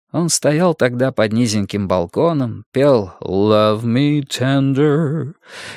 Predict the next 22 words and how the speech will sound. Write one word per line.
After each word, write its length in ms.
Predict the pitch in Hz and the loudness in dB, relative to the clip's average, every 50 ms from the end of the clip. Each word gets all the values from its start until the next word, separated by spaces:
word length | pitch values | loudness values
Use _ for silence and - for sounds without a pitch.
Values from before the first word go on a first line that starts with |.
| - | 0
и 100 | - 127 | 2 2
в 100 | 127 123 | 4 6
руках 460 | 135 139 131 - - 156 175 170 - | 4 4 4 2 2 2 2 2 2
у 40 | 160 | 2
него 220 | 151 147 143 143 139 | 2 4 4 4 2
еле 460 | 139 123 120 127 143 147 143 143 135 | 2 2 2 2 2 2 0 0 0
умещались 760 | 127 120 120 113 107 - - - - 110 110 110 107 107 98 | 2 2 2 2 0 0 -2 -2 0 0 0 2 0 -2 -4
четыре 760 | - - - - 101 104 _ _ - - 160 156 147 143 - - _ - | -4 -6 -8 -8 -8 -10 _ _ -8 -6 -4 -4 -4 -4 -6 -10 _ -4
пакета 640 | - 92 90 _ - - 104 107 107 - - 107 | -4 -4 -4 _ -4 -4 -2 -2 -4 -6 -8 -8
с 140 | 98 - - | -8 -8 -8
чипсами. 800 | - - - 58 62 - - - - - - - 62 - - _ _ _ _ _ _ _ _ _ _ _ _ _ _ _ _ _ _ _ _ _ _ _ - | -10 -10 -10 -10 -12 -10 -10 -10 -10 -10 -12 -16 -20 -20 -20 _ _ _ _ _ _ _ _ _ _ _ _ _ _ _ _ _ _ _ _ _ _ _ -10
Берселиус 680 | 62 64 73 82 - - - 139 156 147 151 147 - - | -6 -6 -6 -4 -4 -2 0 0 0 0 0 -2 -2 0
повалился 600 | - 127 131 131 131 143 147 143 - - 127 123 | 0 2 2 2 2 2 2 2 2 0 0 0
на 260 | 120 113 120 123 120 | 0 0 0 0 -2
бок, 340 | 117 110 104 _ - - - - | -4 -6 -8 _ -14 -20 -16 -8
думая, 340 | - 117 127 131 135 127 120 | -4 0 0 2 2 0 0
что 220 | - - - 120 | 0 0 2 2
надо 280 | 120 127 131 127 127 120 | 4 4 4 4 2 0
куда-нибудь 580 | - 117 117 117 120 120 120 120 113 117 110 | 0 -2 0 0 2 2 2 0 0 -2 -2
заползти 640 | 110 120 113 - 107 117 117 107 - - - 131 127 | -2 -2 -2 0 0 0 0 -2 -4 -6 -4 -4 -2
и 40 | 127 | -2
спрятаться, 800 | - - - - 131 139 135 120 - - - - - - - | -2 -4 -4 -4 -2 -2 -2 -2 -4 -8 -10 -6 -6 -6 -8